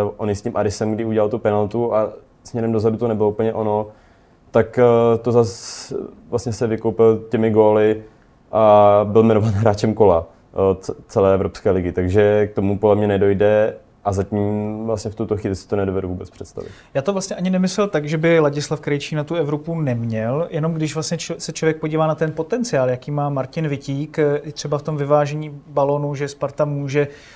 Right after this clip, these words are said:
Speaker 2: eh, velmi dobře držet hru a mít třeba jiné možnosti, že Filip Panák je vyloženě jako herní stoper, řekněme, i když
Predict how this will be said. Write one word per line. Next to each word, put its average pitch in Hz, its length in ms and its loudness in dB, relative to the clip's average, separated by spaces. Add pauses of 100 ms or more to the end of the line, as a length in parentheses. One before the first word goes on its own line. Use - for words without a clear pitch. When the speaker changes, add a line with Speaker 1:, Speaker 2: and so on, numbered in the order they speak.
(680)
Speaker 2:
eh, - 40 -6 (440)
velmi 139 340 -2
dobře 143 220 -2
držet 147 300 -2
hru 143 220 0
a 143 40 6
mít 143 180 -4
třeba 147 240 -4
jiné 143 240 0
možnosti, 143 500 -6
že 143 80 -2
Filip 139 400 -4
Panák 139 360 -4
je 139 80 -2
vyloženě 143 800 -4
jako 143 200 -10
herní 135 400 -4
stoper, 143 580 -2
řekněme, 143 400 -6
i 143 100 -10
když 139 280 -8